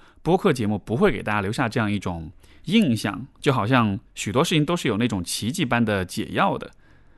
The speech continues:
如果你寻找那种奇迹般的解药，那么你反而有可能经常会走到坑里去。像我们上次节目有谈到，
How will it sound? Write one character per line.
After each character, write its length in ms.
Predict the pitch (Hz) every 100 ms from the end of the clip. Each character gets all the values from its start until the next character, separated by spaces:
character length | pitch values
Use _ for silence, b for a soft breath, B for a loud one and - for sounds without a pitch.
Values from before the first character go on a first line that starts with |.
| b
如 120 | - 123
果 120 | 170
你 100 | 113
寻 240 | - 113
找 160 | 185 113
那 80 | 101
种 140 | 104
奇 180 | - 113
迹 80 | 123
般 160 | 120
的 60 | 113
解 160 | - 80
药， 220 | 98 95 B B B B B B _ _ _ -
那 140 | 214
么 140 | 151 113
你 160 | 107
反 220 | 123 110
而 140 | 87 95
有 160 | 101
可 180 | 139 -
能 140 | - 95
经 180 | 123
常 140 | 120 113
会 100 | 123
走 180 | 101 85
到 100 | 85
坑 320 | - 165 156
里 100 | 104
去。 220 | - - - - - _ _ _ _ _ _ -
像 220 | - 131
我 80 | 98
们 240 | 98 110
上 220 | 113 151 123
次 80 |
节 160 | 107 107
目 140 | 117
有 120 | 104 -
谈 240 | - 92
到， 400 | 110 104 90